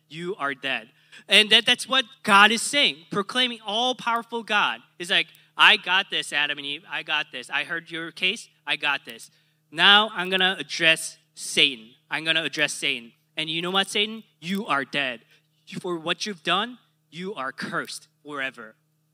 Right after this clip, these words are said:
And God is proclaiming what? He will defeat Satan. And all the consequences of the sin, God will take care of it.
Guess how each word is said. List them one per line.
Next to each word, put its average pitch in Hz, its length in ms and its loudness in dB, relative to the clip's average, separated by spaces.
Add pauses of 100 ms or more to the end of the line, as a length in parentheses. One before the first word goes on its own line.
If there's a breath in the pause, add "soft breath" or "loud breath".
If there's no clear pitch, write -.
(540)
And 170 160 -10
God 208 340 6
is 202 140 0
proclaiming 185 760 0
what? 143 280 -2 (320 loud breath)
He 220 540 -4
will 180 300 -6
defeat 156 560 -16
Satan. 135 600 -6 (320)
And 180 220 -4
all 233 400 -2
the 214 120 -8
consequences 202 960 -4 (140)
of 190 180 -4
the 180 100 -8
sin, 226 340 -6
God 165 340 0
will 156 140 -12
take 156 360 -4 (340)
care 151 240 -8
of 120 120 -14
it. 113 180 -18